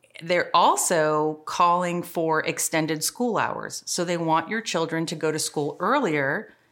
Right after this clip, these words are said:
and come home later in the evening. So in other words, it is the complete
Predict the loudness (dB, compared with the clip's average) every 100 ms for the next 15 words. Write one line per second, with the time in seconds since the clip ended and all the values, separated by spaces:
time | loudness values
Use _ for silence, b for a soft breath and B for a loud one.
0 | b _ -2 -2 0 -2 -2 -2 -2 -2
1 | -2 -2 0 0 0 -2 -4 -6 -4 -4
2 | -6 -10 -16 _ _ _ _ -4 -2 0
3 | 2 2 2 2 0 0 -2 -2 -2 -4
4 | -4 -4 -4 -2 0 0 -2